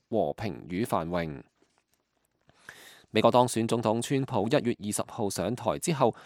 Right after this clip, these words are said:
奧巴馬政府最鍾意嘅減緩氣候變暖同計劃生育等對外援助項目有可能受到威脅。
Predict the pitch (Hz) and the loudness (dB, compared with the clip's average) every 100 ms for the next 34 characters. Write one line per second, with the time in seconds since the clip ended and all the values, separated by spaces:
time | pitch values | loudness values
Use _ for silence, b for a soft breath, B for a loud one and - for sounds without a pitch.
0 | B B 208 254 190 180 170 208 214 175 | B B 6 10 10 8 2 0 4 2
1 | 170 240 196 160 156 123 143 170 95 101 | 4 2 2 2 2 4 4 2 0 0
2 | 151 151 135 120 120 - 151 151 127 127 | -2 -2 2 0 0 -4 -2 0 0 0
3 | 151 101 85 165 151 143 123 - 214 202 | 0 -4 -2 0 2 2 0 2 2 4
4 | 139 - - 113 180 _ 151 147 - 120 | 0 0 -2 -2 -2 _ 2 2 4 2
5 | 113 101 78 85 113 113 120 113 117 - | 2 -2 -6 -2 0 2 2 4 4 2
6 | b b b 101 101 110 104 71 _ - | b b b 0 4 4 2 -2 _ -10
7 | - 90 92 98 98 92 | -4 -2 0 -2 -2 -4